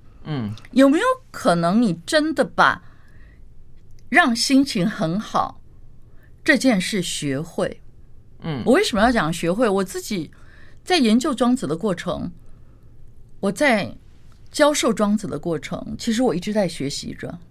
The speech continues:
Speaker 1: 嗯。
Speaker 2: 我去面对一个这个年龄的蔡碧明，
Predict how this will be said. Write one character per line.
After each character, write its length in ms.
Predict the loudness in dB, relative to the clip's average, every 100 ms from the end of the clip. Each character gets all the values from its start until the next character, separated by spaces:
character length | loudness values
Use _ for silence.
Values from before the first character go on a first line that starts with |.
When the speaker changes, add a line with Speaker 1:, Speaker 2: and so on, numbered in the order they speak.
| -14
Speaker 1:
嗯。 320 | -6 -4 -4 -8 -12 -16 -18 -18 -20 -20 -20 -20 -20 -20 -20 -8 -2
Speaker 2:
我 100 | 0
去 220 | 2 0
面 280 | 0 0 2
对 220 | 2 2
一 120 | 2
个 360 | 4 6 4 2 -10 -20 -20 -20 -10
这 140 | -2 2
个 100 | 4
年 240 | 4 2
龄 140 | 2
的 80 | 0
蔡 200 | -2 -4
碧 140 | 0 0
明， 260 | 0 -4